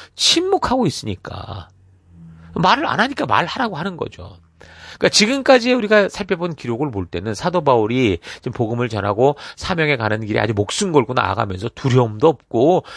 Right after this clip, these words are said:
담대히 주신 일에만 아주 집중하는 그런 아주 성령 충만한 사람으로 보였던 겁니다. 그 여러 가지로 또 대단한 능력을 가졌잖아요. 설교에 있어서도 강한 설득력이 있었고,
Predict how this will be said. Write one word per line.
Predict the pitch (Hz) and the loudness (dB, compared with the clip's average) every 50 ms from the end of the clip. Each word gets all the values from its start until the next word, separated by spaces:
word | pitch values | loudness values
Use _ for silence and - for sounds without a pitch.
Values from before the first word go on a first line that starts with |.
| - - | -14 -8
담대히 | - - 127 117 131 143 160 160 | -4 -4 -2 -2 0 0 0 0
주신 | 135 - 131 - - 156 143 127 | 0 -2 -6 -4 -4 -6 -4 -2
일에만 | 113 117 113 123 120 | -2 -2 0 0 -2
아주 | 123 139 | -2 -2
집중하는 | - - - 120 - - - 233 214 170 156 143 113 90 - - - - - - - - | -2 -4 -4 -4 -4 -4 -2 0 2 2 2 2 0 -2 -6 -12 -20 -20 -14 -12 -10 -4
그런 | - 139 156 | 0 0 0
아주 | 151 - 185 175 | 2 0 -2 -6
성령 | - - - 214 208 190 - | -8 -8 -6 -4 -4 -4 -6
충만한 | - - - - 262 311 330 302 285 | -8 -10 -6 -2 0 0 0 0 0
사람으로 | 190 180 170 156 143 131 120 | 0 0 0 0 0 -2 -4
보였던 | - - 110 104 - - 95 90 87 | -2 -2 -2 -2 -2 -6 -10 -10 -10
겁니다. | 82 82 82 - _ - - _ _ _ _ _ _ _ _ _ _ _ _ - | -14 -16 -18 -20 _ -20 -20 _ _ _ _ _ _ _ _ _ _ _ _ -2
그 | - 240 202 | 0 2 4
여러 | 127 110 139 175 | 6 6 6 4
가지로 | 190 190 170 180 180 | 4 2 2 0 -2
또 | - 180 - _ _ _ _ | -4 -4 -8 _ _ _ _
대단한 | - - 101 101 113 147 175 | -10 -8 -4 -2 0 0 0
능력을 | 175 143 110 101 110 123 | -2 -4 -6 -4 -6 -6
가졌잖아요. | - - - 98 107 - - - 95 95 113 139 127 - - - - - | -6 -6 -8 -8 -6 -6 -6 -6 -4 -4 -6 -6 -6 -8 -12 -20 -20 -16
설교에 | - - - 208 202 175 147 160 147 | -12 -6 -4 -2 -2 0 2 2 2
있어서도 | 120 - - 110 - - 98 110 | 2 2 -2 -6 -6 -6 -8 -8
강한 | - - - - 113 120 | -6 -6 -4 -2 -2 -2
설득력이 | 120 - - - 170 - 202 190 165 143 117 117 110 | -2 -4 -10 -10 -8 -6 -4 -4 -2 -2 -2 -2 -4
있었고, | - - - - - - 107 113 113 117 110 92 | -4 -4 -6 -8 -6 -6 -4 -2 -2 -2 -2 -4